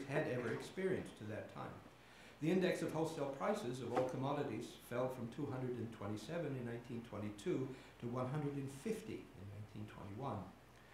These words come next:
Retail prices fell between twelve and thirteen percent in the two years, and industrial production, from a low, low point in nineteen twenty-one in the second quarter of that year, was only two percent higher than in nineteen fourteen. It is estimated that in nineteen twenty-one there were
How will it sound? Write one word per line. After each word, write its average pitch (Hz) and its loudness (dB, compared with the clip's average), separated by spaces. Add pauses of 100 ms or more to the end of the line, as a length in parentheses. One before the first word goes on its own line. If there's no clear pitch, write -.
(240)
Retail 165 6
prices 131 2
fell 139 0
between 139 -2
twelve 139 2
and 127 -2
thirteen 127 -4
percent - -2
in 113 -4
the 107 -6
two 120 -2 (140)
years, - -8
and 113 -2
industrial 127 0
production, 120 2 (380)
from 107 -2
a 117 0
low, 156 4 (180)
low 185 6
point 113 2 (160)
in 110 0
nineteen 120 -2
twenty-one 120 2
in 117 2
the - -6
second 107 -4
quarter 110 -2
of 98 -4
that 127 0
year, 92 -2 (340)
was 123 -2
only 135 2 (160)
two 208 0
percent 143 -4 (160)
higher 165 -2 (140)
than 120 -2
in 117 -2
nineteen 107 -4 (100)
fourteen. 117 -6 (880)
It 127 0
is 135 4
estimated 156 4
that 123 0
in 127 2
nineteen 156 2
twenty-one 147 4
there 107 0
were 113 0